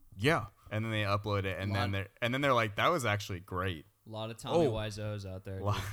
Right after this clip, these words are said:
Speaker 3: dude.
Speaker 1: Yeah. And these people really think, they're like, "Man, I stuck the landing on that. Like, this is
Speaker 3: <laughs> Yeah.
Speaker 1: great."
Speaker 3: It's weird that, like, plenty of people make terrible movies like that, but that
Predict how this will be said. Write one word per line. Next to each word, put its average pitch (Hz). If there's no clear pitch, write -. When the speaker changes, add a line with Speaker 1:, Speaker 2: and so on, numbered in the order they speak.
Speaker 3:
dude. 95
Speaker 1:
Yeah. 82
And 123
these 151
people 147
really 107
think, 101
they're 104
like, 90
"Man, 98
I 90
stuck -
the 80
landing 92
on 82
that. 82
Like, 101
this 113
is 87
Speaker 3:
<laughs> 101
Yeah. 110
Speaker 1:
great." 104
Speaker 3:
It's 123
weird 202
that, 147
like, 113
plenty 190
of 143
people 151
make 120
terrible 131
movies 117
like 101
that, 95
but 101
that 110